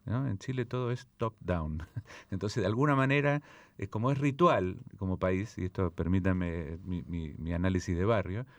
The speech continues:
como es un país muy ritual, en donde el dieciocho es el dieciocho, la temporada de tri-, primavera es esta, ahora hacemos asado, después nos vamos de vacaciones. Es muy, muy estructurado esto, muy al estilo estacional norteamericano. Quizá esto estaba en la cultura antes, no sé.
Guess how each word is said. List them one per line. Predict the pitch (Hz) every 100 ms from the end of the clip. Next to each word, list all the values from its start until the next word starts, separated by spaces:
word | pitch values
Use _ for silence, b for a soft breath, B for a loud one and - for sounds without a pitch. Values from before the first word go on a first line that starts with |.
| B
como | 110
es | 135
un |
país | 131 139
muy | 190
ritual, | 165 123 - 95 82 95 -
en | 87
donde | 87 90 95 b b b b -
el | 90
dieciocho | 87 101 120
es | 120
el | 104
dieciocho, | 101 - 123 120 127 117
la | 95
temporada | 87 87 101
de | 95 90 90
tri-, |
primavera | 101 92 95 117 110
es | 107
esta, | 123 110 120 113
ahora | 101 101
hacemos | 107 98 95
asado, | 117 117 113 113 113 - B B
después | - 107
nos | 101
vamos | 107 104
de | 95
vacaciones. | 95 101 - 123 101
Es | 113
muy, | 131 156 147 123
muy | 120 139
estructurado | - - 104 107 107 127 82 82
esto, | 80 - 110
muy | 95 101 98 85 92 B B B
al | 85
estilo | 85 107 101
estacional | - 92 92 95 107
norteamericano. | 95 87 87 90 92 92 87 127 - B B B B -
Quizá | 87 -
esto | 95 90
estaba | - 90
en | 85
la | 78
cultura | 82 85 87
antes, | 87 82 71
no | 82
sé. | - 92